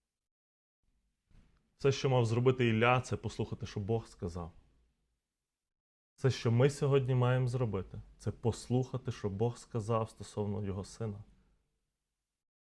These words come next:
Все, що Ілля мав зробити, довіритись тому, що Господь сказав, іти в те місце, там тебе будуть годувати. Що ми маємо зробити сьогодні? Довіритись, що Господь говорить кожному з нас з Біблії.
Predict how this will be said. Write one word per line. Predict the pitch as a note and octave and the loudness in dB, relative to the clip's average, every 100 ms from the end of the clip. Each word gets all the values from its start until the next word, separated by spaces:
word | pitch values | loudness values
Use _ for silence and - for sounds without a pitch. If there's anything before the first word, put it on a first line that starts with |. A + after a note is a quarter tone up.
| _ _ _ - | _ _ _ 4
Все, | C#3+ | 4
що | - D3 | 6 4
Ілля | C3 A#2+ B2+ D3+ | 6 8 10 10
мав | D3+ C#3+ | 8 6
зробити, | C3 C3+ C#3+ C#3+ | 6 8 8 6
довіритись | A2+ A#2 G#2+ C3+ D3+ C3+ A#2 | 4 4 6 4 2 -2 -4
тому, | - G#2+ G#2 | -4 -4 -4
що | G#2 | -6
Господь | F#2 - - A#2 - | -6 -8 -4 -4 -4
сказав, | - G#2 G#2+ G#2 - - - | -8 -4 -4 -6 -10 -16 -12
іти | G#2+ C3+ | 0 0
в | C3+ | 0
те | G#2+ | -2
місце, | A2 C3+ - G2+ | 0 -2 -4 -4
там | G#2 F#2+ | -2 -4
тебе | G2+ G2 | -4 -4
будуть | F#2+ F#2+ F2 | -4 -4 -4
годувати. | F#2 F#2 G2 A#2 A2 - _ _ _ _ _ _ _ _ _ | -4 -2 -2 -4 -8 -14 _ _ _ _ _ _ _ _ _
Що | - A#2 | -2 2
ми | A#2 | 4
маємо | C3+ C#3 C#3 | 4 4 2
зробити | C3 B2 B2 B2 | 2 0 0 -2
сьогодні? | - A#2 G2+ G2+ F2+ G2 - | -4 -2 0 0 -2 -8 -8
Довіритись, | G2+ A2+ G#2 G#2 A2 A#2 A#2+ C3 - | 0 2 4 4 4 4 2 -2 -4
що | - G#2 | -2 -2
Господь | G#2+ - G#2+ G2+ | -2 0 2 2
говорить | F#2+ F#2+ F#2+ F#2 | 0 -2 -2 -2
кожному | - G2+ F#2+ G#2 G2+ | -4 -6 -4 -4 -4
з | F#2+ | -4
нас | G2 F#2+ G2+ | -6 -8 -10
з | |
Біблії. | G2 F#2+ F#2+ G2 | -10 -10 -12 -16